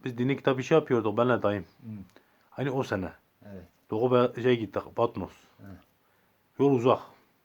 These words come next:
Speaker 1: Çok çok yol uzak.
Speaker 2: Hı.
Speaker 1: Biz de bayağı yüzümüz artık güneş ışınlarından dolayı artık kızarmış hani, kabuk
Speaker 2: Hı.
Speaker 1: atmış.
Speaker 2: Hı.
Speaker 1: Dayımla giderken gökyüzünden baktık bulut yok.
Speaker 2: Hı.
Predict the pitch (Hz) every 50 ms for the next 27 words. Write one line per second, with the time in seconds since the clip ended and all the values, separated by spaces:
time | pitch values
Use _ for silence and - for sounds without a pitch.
0 | _ _ _ _ - 113 - - 135 113 107 107 - - 110 104 101 98 104 127
1 | 147 151 - _ _ _ 110 110 92 - - _ _ _ _ _ _ _ 156 151
2 | 151 170 139 131 156 165 160 143 113 127 127 120 135 147 185 196 - - 127 120
3 | 123 123 - 170 - - - _ _ _ _ _ - 131 131 143 160 151 - 131
4 | 127 - - 123 123 120 123 147 165 156 147 160 180 180 - - - 117 120 120
5 | - - - - 113 - _ - 123 120 127 123 120 139 135 - - 101 95 92
6 | 90 - - 117 113 120 113 107 98 - - 90 - - - 101 98 92 90 87
7 | - - - - - _ _ _ 113 127 156 175 175 170 170 185 214 208 208 180
8 | 165 156 147 131 139 170 160 143 147 147 170 165 160 156 156 175 160 135 139 143
9 | 143 - 101 85 - - _ _ _ 113